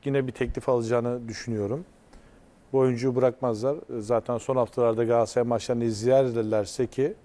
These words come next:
bence şu an en fazla izlenen maçlar arasına giriyor Galatasaray maçları.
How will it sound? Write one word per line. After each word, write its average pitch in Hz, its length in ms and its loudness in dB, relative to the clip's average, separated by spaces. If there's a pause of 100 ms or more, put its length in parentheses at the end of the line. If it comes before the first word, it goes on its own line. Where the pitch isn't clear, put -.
(100)
bence 113 300 -2
şu 117 200 -4
an 113 160 -2
en 120 160 -2
fazla 113 280 0
izlenen 113 300 0
maçlar 117 380 0 (480)
arasına 123 360 2
giriyor 113 260 2
Galatasaray 110 420 2
maçları. 120 460 -4